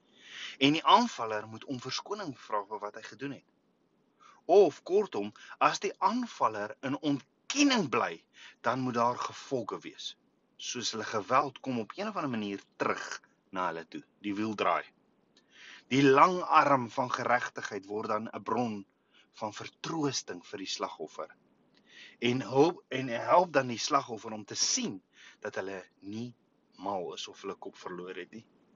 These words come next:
Daarom was dit nie net vir Abba Vader genoeg om die Israeliete vry te maak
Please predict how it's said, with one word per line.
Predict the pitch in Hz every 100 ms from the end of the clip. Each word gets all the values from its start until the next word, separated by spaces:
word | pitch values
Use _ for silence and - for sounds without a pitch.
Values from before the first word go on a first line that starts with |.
| _ - - - -
Daarom | 113 127 170 190
was | 135 139
dit | 143 139
nie | 208
net | 147 123 -
vir | - 117 -
Abba | 120 120
Vader | - 120 120
genoeg | 104 104 131 139
om | 120 113
die | 113
Israeliete | - 104 107 120 113
vry | - - 180
te | 185 120
maak | 101 98